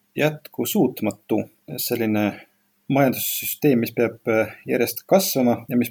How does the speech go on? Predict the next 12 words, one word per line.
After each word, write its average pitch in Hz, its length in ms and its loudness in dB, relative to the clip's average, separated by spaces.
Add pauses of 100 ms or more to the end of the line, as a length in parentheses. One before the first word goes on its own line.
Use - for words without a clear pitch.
tugineb 135 300 2
sellele, 120 260 2
et 110 140 -4
me 107 80 -2
tahame 110 380 0 (260)
järjest 113 400 -2 (120)
rohkem 110 600 -2 (400)
asju. 117 560 -2 (960)
Et 117 240 -4
selles 131 240 2
mõttes, 120 400 0 (160)
äh, 117 300 2